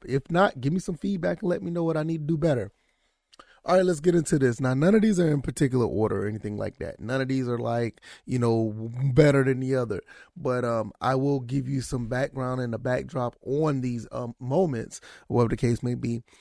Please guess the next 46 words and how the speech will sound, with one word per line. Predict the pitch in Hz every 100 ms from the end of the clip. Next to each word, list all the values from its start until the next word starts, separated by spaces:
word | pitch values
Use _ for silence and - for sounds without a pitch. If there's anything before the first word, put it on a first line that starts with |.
| _ -
And | 143
the | 123
first | - 190 214
one | 180
we're | 165
gonna | 147 143
talk | - 156 147
about | 139 131 -
is | 139
the | 135
Michael | 127 135 135
Vick | 120 135 -
run | 117 113 113
now. | 110 98 - - - _ _
Michael | 127 160 160
Vick | 165 156
had | 147
a | 135
lot | 127 120 135 139 139 -
of, | 131 135 131 120 113 - -
uh, | 117 110 - _ _
you | 156
know, | 135 117
a |
lot | 131 143
of | 127
highlights | 143 135 123 110
as | 113 131 117
a |
Falcon. | 113 95 87 - 95
I |
mean, | 104 110
I |
remember | 113 123 113 113
the, | 104 113
you | 113
know, | 110 110
the | 117
play | 110 - 127 123 117 - - _
with | 127 117
Michael | 120 131 127 120
Vick | 131 -
playing | - 131 123 120 117 110 -
against | 120 113 131 -
the, | 120 113 -
uh, | 110 113